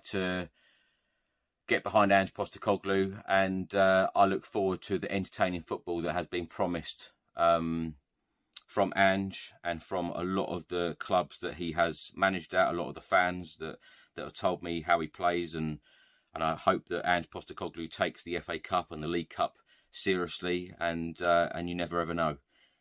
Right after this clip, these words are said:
Um, but as I said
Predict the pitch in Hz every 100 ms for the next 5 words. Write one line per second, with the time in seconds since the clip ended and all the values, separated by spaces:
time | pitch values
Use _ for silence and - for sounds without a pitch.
0 | _ 85 90 90 87 82 92 - _ _
1 | _ _ _ _ _ - _ _ _ _
2 | _ _ _ _ _ _ _ _ _ 110
3 | 101 - 85